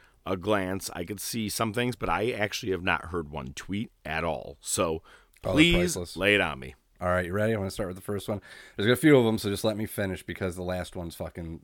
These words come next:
Speaker 2: the, took the cake. 'Cause whoever did this
Speaker 1: Do you want me to
Speaker 2: brought
Speaker 1: hold
Speaker 2: you
Speaker 1: in my
Speaker 2: <clears throat>
Speaker 1: reaction
Speaker 2: No,
Speaker 1: too?
Speaker 2: you can laugh. You can laugh. Just let, I'm just gonna finish 'em all. I'm just gonna blast through 'em. Ready?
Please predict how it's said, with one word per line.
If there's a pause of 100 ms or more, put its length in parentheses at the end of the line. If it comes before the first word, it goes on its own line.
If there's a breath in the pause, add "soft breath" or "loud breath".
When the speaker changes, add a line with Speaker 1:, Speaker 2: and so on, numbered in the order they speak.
Speaker 2:
the, (260)
took
the
cake.
'Cause
whoever
did
this
Speaker 1:
Do
you
want
me
to
Speaker 2:
brought
Speaker 1:
hold
Speaker 2:
you
Speaker 1:
in
my
Speaker 2:
<clears throat>
Speaker 1:
reaction
Speaker 2:
No,
Speaker 1:
too?
Speaker 2:
you
can
laugh.
You
can
laugh.
Just
let,
I'm
just
gonna
finish
'em
all.
I'm
just
gonna
blast
through
'em.
Ready?